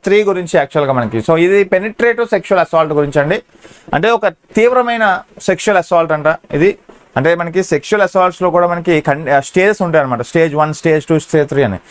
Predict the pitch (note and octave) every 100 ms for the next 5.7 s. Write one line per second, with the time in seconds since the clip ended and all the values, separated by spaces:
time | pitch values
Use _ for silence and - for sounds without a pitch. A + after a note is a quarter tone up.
0 | - - - F3+ F3 F#3+ A3 A#3 A3+ A3+
1 | G3 - G3 F#3 F#3 F#3 F3+ F#3 E3 -
2 | E3+ F3 - E3+ E3+ C#3+ - - - -
3 | B2+ B2+ B2+ F#2+ - - - C#3 D#3+ G3
4 | _ _ - C#3 D3+ D3+ D#3 D#3+ - C#3+
5 | C3+ - D#3+ D#3+ D#3+ D#3